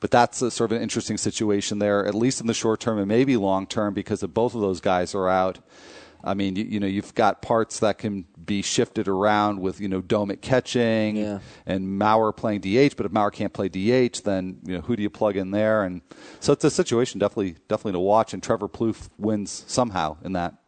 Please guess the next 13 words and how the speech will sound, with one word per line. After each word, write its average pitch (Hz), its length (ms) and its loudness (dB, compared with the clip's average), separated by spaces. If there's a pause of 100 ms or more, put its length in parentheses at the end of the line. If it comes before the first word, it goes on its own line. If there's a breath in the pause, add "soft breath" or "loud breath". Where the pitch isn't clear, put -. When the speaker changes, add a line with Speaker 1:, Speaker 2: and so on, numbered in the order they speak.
(100)
Speaker 1:
whole 95 140 -2
mix. - 400 -2
<laughs> - 20 2
Speaker 2:
I 127 180 2
think 175 260 -2
Mauer 147 720 6
just 127 220 -6
fouled 131 220 4
the 120 40 -4
ball 123 300 8
off 110 80 2
his 107 140 -10
knee, 139 360 -4